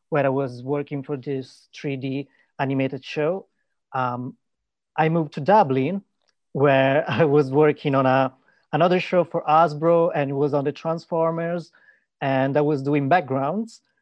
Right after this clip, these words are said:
So that was a real fast-paced, uh, project,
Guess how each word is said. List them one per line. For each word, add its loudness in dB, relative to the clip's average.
So 2
that 4
was 4
a 0
real 2
fast-paced, -2
uh, 2
project, -4